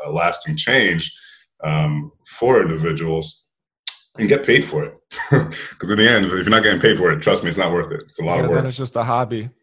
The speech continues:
Speaker 1: It's a hobby. Guess what? You got a, you got a, you got a, a time-sucking hobby.
Speaker 2: Mm-hmm.
Speaker 1: <laughs>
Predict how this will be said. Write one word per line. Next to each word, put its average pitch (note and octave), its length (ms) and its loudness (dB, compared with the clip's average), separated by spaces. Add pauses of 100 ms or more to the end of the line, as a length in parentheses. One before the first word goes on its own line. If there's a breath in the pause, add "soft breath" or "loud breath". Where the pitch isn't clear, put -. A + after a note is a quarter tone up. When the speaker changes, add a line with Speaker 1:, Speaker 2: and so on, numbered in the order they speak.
(180)
Speaker 1:
It's - 120 -8
a D#2 80 0
hobby. D#2+ 380 2
Guess D#2+ 280 -2
what? E2+ 100 2
You F2 60 0
got D#2 180 4
a, D#2 80 -2
you G2 60 -2
got F#2 120 4
a, D#2+ 240 0 (140)
you G2 80 -8
got F2 140 2
a, D#2+ 300 0
a - 40 -10
time-sucking G2+ 720 2
hobby. F2 340 0
Speaker 2:
Mm-hmm. C#3+ 680 2
Speaker 1:
<laughs> - 60 -20